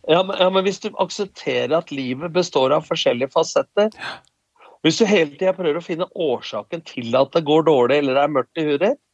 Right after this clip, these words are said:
hvis du aksepterer at sånn er det og begynner å tenke på hva du skal gjøre med det, så er du mye mer på en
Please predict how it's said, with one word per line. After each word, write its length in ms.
hvis 160
du 100
aksepterer 720
at 200
sånn 340
er 180
det 80
og 140
begynner 260
å 80
tenke 320
på 160
hva 160
du 100
skal 200
gjøre 260
med 240
det, 140
så 160
er 160
du 80
mye 160
mer 240
på 80
en 60